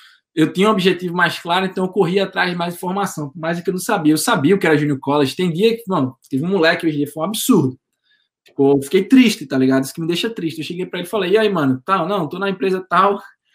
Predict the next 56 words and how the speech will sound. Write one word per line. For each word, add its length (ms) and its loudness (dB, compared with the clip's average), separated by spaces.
aí 380 0
eu 100 0
perguntei, 340 -2
"E 60 2
aí, 60 0
mano, 140 0
faz 160 -2
quanto 180 -4
tempo 160 -4
tá 80 0
se 80 -8
preparando?" 400 -4
Ele 100 -4
falou, 140 -2
"Sete 300 -4
meses", 260 2
eu, 100 4
"Pô, 140 0
sete 260 -2
meses 240 -2
da 160 0
hora, 200 4
velho, 180 -2
quantidade 280 -2
de 40 -6
informação 400 -4
que 80 -14
a 40 -10
internet 340 -4
tem 160 -4
hoje, 200 0
tu 100 -8
quer 100 6
ir 60 6
pra 120 2
qual 240 6
liga?" 340 4
Ele, 140 2
"Como 180 -2
assim?" 360 -2
"Não, 200 0
como, 280 0
qual 160 2
liga, 240 2
pô? 300 2
Junior 300 -2
College, 760 2
N 240 -4
A 120 2
I 300 2
A, 0 -
N 120 -6
C 180 -8
A 40 -2
A, 20 -2
não 160 2